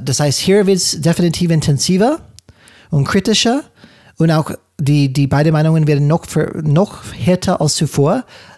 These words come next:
Ist allerdings immer noch möglich, auch in dieser Phase ein Win-Win zu schaffen.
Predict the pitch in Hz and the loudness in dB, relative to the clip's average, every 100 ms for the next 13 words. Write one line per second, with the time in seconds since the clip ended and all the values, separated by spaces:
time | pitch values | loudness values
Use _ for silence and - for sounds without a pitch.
0 | - - 175 170 165 170 180 180 - 147 | -6 -2 0 0 0 0 2 0 -2 0
1 | 160 175 185 - - - 143 143 151 170 | 2 2 -2 -2 -10 -4 -2 0 0 0
2 | 170 156 151 156 139 - - - 135 139 | 0 0 0 0 -2 -8 -10 -2 0 2
3 | 147 131 147 120 - 123 117 107 - | 2 2 2 0 -2 -2 -2 -4 -8